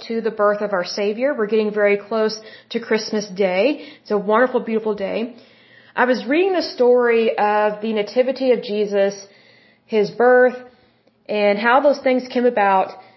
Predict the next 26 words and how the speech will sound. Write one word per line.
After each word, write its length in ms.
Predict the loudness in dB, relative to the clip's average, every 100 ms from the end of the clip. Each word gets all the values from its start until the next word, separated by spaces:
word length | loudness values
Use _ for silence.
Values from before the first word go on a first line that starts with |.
| _ _ _ _ _
And 160 | 0 2
it 200 | 2 2
dawned 360 | 2 2 2
on 300 | 4 4 2
me 400 | -2 -4 -4 -6 -10 -8
when 140 | -2
I 20 |
was 140 | -2 -2
reading 320 | -2 2 2
about 280 | 4 4 2
Mary, 540 | -2 -2 -2 -4 -8 -14 _ _ _ _ _ _ _ _ _ _ _ _ _ _ _ _
I 80 | 0
just 240 | 2 0
thought, 280 | 4 4 4
you 80 | 2
know, 580 | 2 2 2 0 -4 -12 _ _ _ _ _ _ _ _ _ _ _ _ _ _ _ _
what 320 | 0 2 2 2
would 100 | 0
have 160 | 0 2
happened 380 | 2 4 4 4
if 160 | 0 -2
Mary 480 | -4 0 2 2 2
had 220 | -2 -2
been 140 | -2
a 160 | -2 -4
feminist 580 | -6 -6 -8 -12 -16